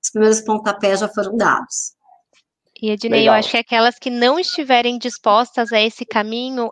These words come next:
Speaker 2: é, com certeza vão perder sua vantagem competitiva no mercado. Então, é legal se abrirem a esse processo, aquelas que ainda não estão, né?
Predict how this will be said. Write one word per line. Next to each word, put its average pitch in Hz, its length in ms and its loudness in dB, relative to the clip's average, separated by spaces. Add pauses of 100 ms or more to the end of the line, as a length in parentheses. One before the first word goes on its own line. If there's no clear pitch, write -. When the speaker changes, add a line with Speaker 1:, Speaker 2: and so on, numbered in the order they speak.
Speaker 2:
é, 220 160 -4
com 277 300 -4
certeza 247 500 -2
vão 233 160 -2
perder 220 300 -2
sua 226 120 0
vantagem 214 460 -2
competitiva 208 680 -6
no 214 80 -6
mercado. 196 540 -6
Então, 196 420 -6 (360)
é 196 80 0
legal 208 480 2
se - 180 -2
abrirem 262 540 0
a 294 100 6
esse 285 180 -2
processo, 233 520 0
aquelas 208 320 -4
que - 100 -12
ainda 208 160 -6
não 208 160 -6
estão, 180 400 -10
né? 180 200 -18